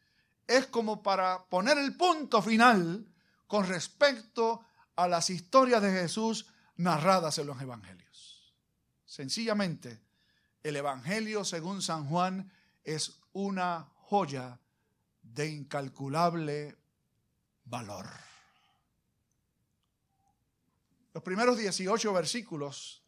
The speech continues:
del primer capítulo del Evangelio según San Juan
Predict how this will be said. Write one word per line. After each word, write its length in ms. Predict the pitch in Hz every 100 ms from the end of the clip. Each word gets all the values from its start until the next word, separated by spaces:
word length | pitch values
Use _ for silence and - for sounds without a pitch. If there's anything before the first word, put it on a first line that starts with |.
| _
del 200 | 147 135
primer 280 | 143 139 170
capítulo 480 | 175 170 202 190 160
del 140 | 147
Evangelio 420 | 139 131 165 180
según 300 | 156 151 160
San 200 | 165 156
Juan 300 | 147 131 120